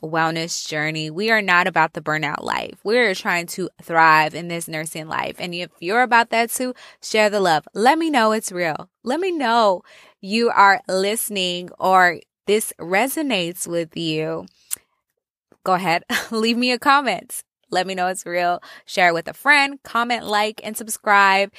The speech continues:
And connect with me on my social medias. All right, y'all, let's get into it. Don't give up on your dreams. Here's what you should do instead. I got you. Hey, friends. How y'all doing? Good evening. Good evening.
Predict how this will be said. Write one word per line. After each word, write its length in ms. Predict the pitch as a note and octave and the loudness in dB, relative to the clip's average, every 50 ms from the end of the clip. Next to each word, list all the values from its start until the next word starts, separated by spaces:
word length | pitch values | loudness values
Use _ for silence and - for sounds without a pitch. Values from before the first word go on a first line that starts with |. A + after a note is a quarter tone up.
| - - - - | -20 -20 -10 -4
And 280 | G3+ G#3+ G#3 G3+ G3+ - _ _ _ _ _ - | -2 -2 -2 -2 -4 -8 _ _ _ _ _ -8
connect 320 | - C4 B3 C4+ C#4+ C#4 | -2 0 2 2 2 0
with 120 | - C4+ C#4 | -4 -8 -4
me 100 | C#4+ C#4+ | -2 -2
on 100 | C#4+ C#4 | 0 0
my 80 | C#4+ | 0
social 320 | D4 - - - C4 - C4+ | -2 -2 -2 -2 -2 -4 -6
medias. 540 | C4 C#4+ C#4 B3+ G#3+ F3+ - - - - - - | -6 -4 -4 -2 -2 -4 -4 -6 -10 -8 -2 2
All 80 | G3 G#3 | 4 6
right, 180 | G#3+ G#3 F#3+ | 6 6 4
y'all, 260 | F#3 F3+ F3 E3+ - - _ - | 6 4 4 4 2 -2 _ -4
let's 220 | F#3 A3 C4 - | -2 -2 -2 -4
get 140 | - D4 C4+ | -4 -4 -2
into 460 | C4+ C4+ B3 B3 - - B3+ B3 A3+ | -2 -4 -4 -4 -4 -2 0 0 0
it. 240 | G3+ F3+ E3+ - _ _ - - | 0 0 -2 -4 _ _ -4 -2
Don't 180 | B3+ C#4+ D4 | 0 0 0
give 160 | C#4+ E4 D4 | 0 2 2
up 160 | D4+ C#4+ - C4 | 2 2 4 4
on 140 | C4 C4 | 2 4
your 100 | B3+ B3 | 2 0
dreams. 380 | A#3 A#3+ A#3+ A3+ G3 D#3+ - - | 0 0 -2 -2 -2 -4 -4 0
Here's 180 | - A3+ A#3+ A#3+ | 2 2 2 2
what 180 | C4+ C4 - | 0 -2 -2
you 100 | A#3+ A3 | -2 -4
should 180 | - - G#3 F3+ | -4 -4 -6 -4
do 200 | F3+ E3 D#3+ - _ - | -4 -4 -6 -6 _ -16
instead. 340 | F#3 F3+ - D#3 C#3 - - - - | -12 -6 -2 -2 -2 -2 -2 -4 -2
I 80 | F3+ | 0
got 280 | G#3 C4+ D#4+ - - - | 2 2 2 0 -2 -4
you. 160 | C#4+ C#4+ C4+ _ _ _ _ _ _ _ _ _ _ _ _ _ _ | -4 -4 -4 _ _ _ _ _ _ _ _ _ _ _ _ _ _
Hey, 200 | - G#3+ A3 A#3+ | 0 2 2 4
friends. 640 | A#3+ - A3+ G#3 G#3 G#3 G3+ G3+ G3+ G3+ G3+ G#3 G3+ | 4 4 6 6 8 6 6 4 4 2 -2 -4 -6
How 200 | - - G#3+ G3 | -4 0 2 2
y'all 280 | G3 G3 F#3+ F3+ F3 E3+ - | 4 4 4 4 2 2 0
doing? 540 | - G#3+ B3 C4 C4 B3+ B3 B3 B3 A#3+ A3+ | 0 2 4 4 4 4 4 4 2 2 2
Good 200 | - F3+ D#3 - | 0 0 0 0
evening. 460 | - A3+ A#3 A#3+ A3 A#3+ A#3 A#3 G#3+ | 0 0 0 0 0 0 0 0 0
Good 160 | G#3 F3+ - | -2 -4 -4
evening. 800 | - - A3 A#3 A#3+ G#3+ A3+ A#3 A#3 A3+ A3+ A3+ A3+ A3+ A3+ | -4 -2 -2 0 0 0 0 0 2 2 0 0 0 -2 -4